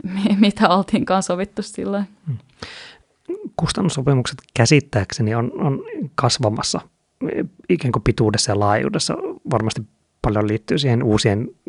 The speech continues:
Speaker 2: julkaisumuotojen tulemiseen ja kaikkiin niihin liittyviin asioihin. Mutta että, mm,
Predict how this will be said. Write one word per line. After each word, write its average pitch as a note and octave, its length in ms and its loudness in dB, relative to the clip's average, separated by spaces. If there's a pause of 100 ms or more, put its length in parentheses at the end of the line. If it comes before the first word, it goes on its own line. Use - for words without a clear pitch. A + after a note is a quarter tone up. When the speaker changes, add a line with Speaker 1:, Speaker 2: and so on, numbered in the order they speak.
(600)
Speaker 2:
julkaisumuotojen A2 840 4
tulemiseen B2+ 460 -2
ja A#2+ 60 -4
kaikkiin A2 320 -2
niihin G#2+ 260 0
liittyviin - 420 -6
asioihin. - 360 -6 (500)
Mutta B2 240 0
että, - 180 0 (260)
mm, - 160 -6